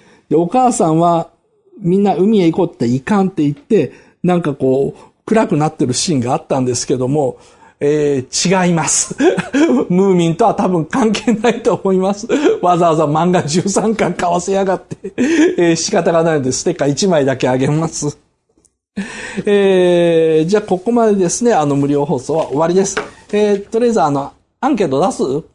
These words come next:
今日は。録画だからやめとこうか。じゃあ録画だから今日はアンケートやりません。えー、次回の告知ですが、大人のゴジラ映画趣味っていうの、ゴジラ映画趣味っていうのをやってみたいと思いますね。それも上に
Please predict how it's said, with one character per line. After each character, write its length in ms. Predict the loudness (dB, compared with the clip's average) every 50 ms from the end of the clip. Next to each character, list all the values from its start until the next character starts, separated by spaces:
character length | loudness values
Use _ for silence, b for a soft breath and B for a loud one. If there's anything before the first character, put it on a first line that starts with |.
| _ _ _ _ _ _ _ _ _ _ _ _
今 120 | -2 -2 -2
日 40 |
は。 180 | -2 -4 -8 -10 _ _ _ -4
録 240 | -4 -2 -2 0
画 80 | 0 0
だ 80 | 0 0
か 60 | 0
ら 60 | 0
や 120 | 0 0
め 80 | 0 0
と 80 | 0 0
こ 100 | 0 -2
う 40 | -2
か。 180 | -4 -8 -10 -12 b b b b b b -2
じ 40 | 0
ゃ 40 | 2
あ 20 |
録 160 | 2 2 0
画 80 | 0 0
だ 140 | 2 2 2
か 60 | 2
ら 80 | 0
今 80 | 0 0
日 60 | 0
は 140 | 2 2 2
ア 40 | 2
ン 60 | 2
ケ 100 | 2 0
ー 40 | 0
ト 100 | 0 0
や 120 | 0 0 2
り 80 | 2
ま 160 | 2 0 0
せ 160 | 2 2 0 0
ん。 80 | -2 -4 -10 _
え 640 | -2 0 0 2 2 2 2 2 2 2 2 2 2 0
ー、 60 | 0
次 140 | -2 -2 -2
回 260 | 0 0 0 2 2
の 120 | 0 -2
告 260 | -2 -4 -6 -6 -4
知 100 | -4 0
で 140 | 0 0 0
す 180 | 0 0 0 2
が、 260 | 2 4 2 2 0 B B B B B B B B B
大 80 | -4 -2
人 300 | 0 0 0 0 0 0
の 120 | 0 0 2
ゴ 120 | 0 2
ジ 160 | 2 2 2
ラ 200 | 2 2 2 2
映 200 | 2 2 2 0
画 220 | 0 -2 -6 -6 -8 _ _ _ _ _ -12
趣 160 | -8 -4 -2 -2
味 140 | -2 -2
っ 20 | -6
て 180 | -10 _ -12
い 40 | -10 -10
う 20 |
の、 80 | -8 -6
ゴ 180 | -4 -2 0 0
ジ 140 | 0 0
ラ 140 | 0 0 0
映 80 | 0 0
画 60 | 0
趣 160 | 0 0 0
味 100 | -2 -2
っ 20 | -2
て 60 | -6
い 40 | -8
う 20 |
の 60 | -8
を 20 | -8
や 60 | -8
っ 40 | -6
て 80 | -6
み 100 | -6 -4
た 100 | -4 -6
い 40 | -8
と 60 | -8
思 60 | -12
い 20 | -14
ま 40 | -12
す 60 | -10
ね。 60 | -6
そ 100 | -4 -2
れ 60 | -2
も 100 | -2 -4 -4
上 180 | -4 -2 -2 -2
に 100 | -2